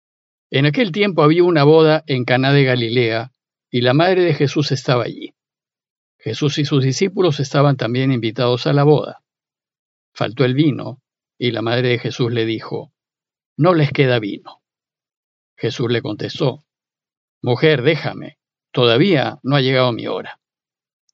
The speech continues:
Su madre dijo a los sirvientes, "Hagan lo que él diga". Había allí colocadas seis tinajas de piedra para las purificaciones de los judíos,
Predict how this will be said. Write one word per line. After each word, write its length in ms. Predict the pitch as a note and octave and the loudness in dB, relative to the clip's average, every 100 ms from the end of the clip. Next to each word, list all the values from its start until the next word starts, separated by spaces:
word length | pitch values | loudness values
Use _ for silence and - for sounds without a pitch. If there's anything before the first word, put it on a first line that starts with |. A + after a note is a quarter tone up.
| _ _ _ _ _ _ | _ _ _ _ _ _
Su 200 | - A2+ | -8 -4
madre 320 | B2 C#3 B2 | 0 0 2
dijo 220 | B2 A#2+ | 0 -2
a 20 | A#2 | -4
los 160 | - | -4
sirvientes, 800 | C3 C#3 D#3 C#3+ C#3 C#3+ - - _ _ _ _ _ | -2 0 0 0 -2 -4 -6 -12 _ _ _ _ _
"Hagan 340 | E3+ F3 E3+ D3 | -2 0 0 2
lo 140 | C#3+ | 2
que 140 | D3 | 2
él 180 | D3 C3+ | 2 0
diga". 400 | A2+ D#2 - - _ _ _ _ _ _ _ _ _ _ _ _ | -4 -12 -14 -20 _ _ _ _ _ _ _ _ _ _ _ _
Había 340 | - A#2 A#2+ | -8 -2 0
allí 180 | A#2+ B2 | 2 0
colocadas 640 | B2+ C#3+ D3 D3 F3 D3+ | 2 4 4 2 0 0
seis 220 | D3+ C3 - | 0 -4 -4
tinajas 400 | A#2+ C#3 C3+ C3+ | -6 -4 -2 -2
de 80 | |
piedra 400 | C#3 E3 E3 D3+ | 0 0 2 0
para 180 | C#3+ C3 | 0 -2
las 160 | A#2+ A#2+ | -2 -4
purificaciones 800 | C3 A#2 C3 B2 - A#2 A#2 A#2+ | -4 -4 -4 -6 -6 -6 -6 -4
de 40 | |
los 140 | C#3 | -4
judíos, 600 | D#3 E3 D3 B2 C3+ - | -2 0 0 -2 -4 -10